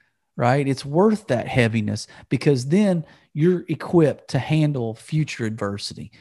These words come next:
You know how to walk that out. You know what steps to take. You know what not to do if you handled it poorly the first time. But trust me, it's coming again.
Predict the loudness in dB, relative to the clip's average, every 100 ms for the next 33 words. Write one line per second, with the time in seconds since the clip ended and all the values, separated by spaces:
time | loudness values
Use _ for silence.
0 | _ -2 0 2 6 8 8 6 2 -4
1 | -20 _ _ _ 0 2 2 0 0 -2
2 | -4 -4 -4 -8 -12 _ _ _ -4 0
3 | 4 6 6 4 0 -4 -4 -4 -10 -8
4 | -8 -8 -12 _ _ _ _ _ _ -4
5 | 2 4 4 2 0 0 0 -4 2 2
6 | 2 -2 -14 _ _ _ -6 -2 0 2
7 | 2 0 -2 0 2 0 -2 -4 -6 -6
8 | -8 -10 -12 _ _ _ _ _ 4 6
9 | 4 -6 _ _ 4 4 4 2 2 2
10 | 4 6 6 6 4 4 2